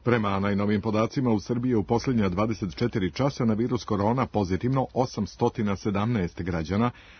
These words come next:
od testirane sedam hiljada devetstotina dvadeset jedne osobe. Preminulo je četvoro obolelih. Na respiratorima je dvadeset sedam pacijenata. Lekari su posebno zabrinuti jer, e, je veliki broj obolelih i to se dogodilo već sredinom avgusta, ne na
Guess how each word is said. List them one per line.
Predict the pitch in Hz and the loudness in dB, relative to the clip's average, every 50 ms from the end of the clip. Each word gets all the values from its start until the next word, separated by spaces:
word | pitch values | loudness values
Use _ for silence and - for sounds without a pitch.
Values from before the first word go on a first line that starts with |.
| - - | -10 -2
od | 131 123 110 107 101 87 | 0 2 2 2 0 0
testirane | - 139 139 - 175 160 143 131 120 110 104 95 90 | -2 -4 -2 -2 -2 0 2 2 2 2 2 0 -2
sedam | 92 - 147 147 127 101 87 | -2 -2 0 0 0 0 0
hiljada | - 123 127 135 123 110 107 | -2 -2 -2 0 0 0 0
devetstotina | 95 107 107 110 107 - - - 110 98 - 107 101 98 | 2 2 2 2 0 -2 -2 -2 -2 0 0 0 0 0
dvadeset | 90 90 92 90 92 - - 104 90 | 0 0 0 -2 -2 -2 -4 -2 0
jedne | - 98 87 82 80 | 0 0 0 0 -2
osobe. | 78 78 - - 82 73 73 - - - - - - - - | -4 -4 -4 -6 -6 -6 -8 -12 -16 -20 -20 -20 -20 -10 -2
Preminulo | 98 101 92 92 92 95 95 95 92 | 0 2 4 4 4 4 2 2 2
je | 87 85 | 0 -2
četvoro | - - 107 - - 98 87 90 | 0 0 0 0 0 -2 -2 -2
obolelih. | 90 85 90 92 92 92 87 80 73 - - - | -2 0 0 0 0 0 0 -2 -4 -8 -10 -6
Na | 107 117 117 113 | 0 0 2 2
respiratorima | 113 95 - - 113 107 110 98 - 117 107 101 98 98 95 | 2 0 0 0 2 2 2 2 2 2 2 2 2 2 0
je | 92 90 - - - | 0 -2 -4 -6 -8
dvadeset | 101 90 90 80 78 85 - - 101 90 - | -6 -4 -4 -4 -4 -6 -8 -8 -10 -10 -8
sedam | - 90 71 65 76 78 - - | -8 -8 -8 -6 -8 -10 -6 -6
pacijenata. | 85 - - 92 80 57 65 73 73 - - 80 - - - - - - - - - - - - - - - - - - - - - | -8 -6 -6 -6 -6 -6 -8 -10 -8 -8 -8 -8 -8 -12 -20 -20 -20 -20 -20 -20 -20 -20 -20 -20 -20 -20 -20 -20 -20 -20 -20 -2 2
Lekari | 143 156 147 - 143 143 139 135 | 2 2 4 2 2 2 2 2
su | - - 135 131 123 104 | 0 2 2 4 4 4
posebno | - 131 131 - 143 123 117 110 107 | 4 2 2 2 2 2 4 4 4
zabrinuti | 98 101 127 139 156 170 170 160 151 139 - - 135 131 123 120 113 | 4 4 2 2 2 2 2 2 0 0 2 2 4 4 4 4 2
jer, | 104 107 120 120 120 120 110 117 | 2 4 4 4 4 4 4 4
e, | 117 113 110 113 113 110 95 85 - - - 104 - | 4 4 6 6 4 4 2 0 -6 -10 -8 -4 -2
je | 107 104 101 90 87 98 101 101 101 98 98 98 | 0 0 0 0 0 0 2 2 4 4 2 2
veliki | 92 98 117 107 95 - 104 92 | 2 2 2 2 2 0 0 -2
broj | 98 98 92 95 92 | 0 2 2 2 2
obolelih | 92 90 92 110 127 143 143 139 139 135 120 - - 131 | 2 2 2 2 2 4 4 2 2 2 0 0 0 -2
i | 127 - | -2 0
to | - 143 | 0 -2
se | 135 - 139 | -2 -2 -2
dogodilo | 117 117 110 123 135 143 143 131 123 | 0 0 0 0 0 0 0 0 2
već | 113 120 117 - | 2 0 0 -2
sredinom | - 104 104 98 117 135 143 123 107 98 | -4 -4 -2 0 2 2 2 2 2 2
avgusta, | 113 123 135 143 135 151 139 - - - 87 90 | 2 0 0 2 0 0 0 0 -2 -4 -2 2
ne | 98 107 131 143 | 4 4 4 4
na | 127 | 4